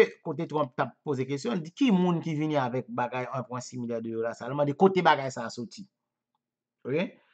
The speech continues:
Donk misye te deja nève, lòske misye te pwopoze, paske bidjè en pwen similyè la, se pa demokrat yo k te vini avè l. Se misye k te fè pwopozisyon an. Donk lè Twonp t aprann koze sa, li te di "Kote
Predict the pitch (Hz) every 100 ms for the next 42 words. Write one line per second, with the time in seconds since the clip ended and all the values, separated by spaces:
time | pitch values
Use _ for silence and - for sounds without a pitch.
0 | - 131 147 185 226 240 226 208 151 156
1 | 143 170 160 151 165 156 143 147 139 139
2 | 127 139 131 120 170 165 _ - 139 139
3 | 117 170 185 202 214 190 143 160 156 147
4 | 143 131 123 143 147 _ _ _ - 156
5 | 160 160 156 151 185 151 147 151 127 127
6 | 120 107 101 95 - - 151 147 175 -
7 | 147 160 147 156 139 139 120 117 120 98
8 | 78 _ _ _ _ _ _ _ _ _
9 | _ _ - 139 165 160 156 147 143 165
10 | 160 156 135 147 127 131 143 139 - 143
11 | 120 123 123 143 139 131 127 185 190